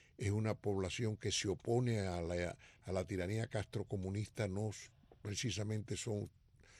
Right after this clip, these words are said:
eh, eh, presos comunes, como los quieren ellos catalogar. Son presos que son, son totalmente opuestos al régimen y el presidio político cubano de Cuba,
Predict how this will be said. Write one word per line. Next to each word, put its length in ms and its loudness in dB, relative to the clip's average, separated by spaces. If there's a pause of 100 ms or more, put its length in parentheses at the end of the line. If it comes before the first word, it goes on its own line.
(260)
eh, 560 2 (180)
eh, 180 0
presos 420 0
comunes, 460 4
como 240 -2
los 120 -2
quieren 420 -2 (460)
ellos 340 2
catalogar. 680 4 (320)
Son 260 -2
presos 340 2
que 120 -2
son, 220 -2 (120)
son 280 -2
totalmente 680 -2
opuestos 420 0
al 100 2
régimen 500 0 (460)
y 160 2
el 120 0
presidio 500 -2
político 800 -2
cubano 460 0
de 120 -2
Cuba, 420 -2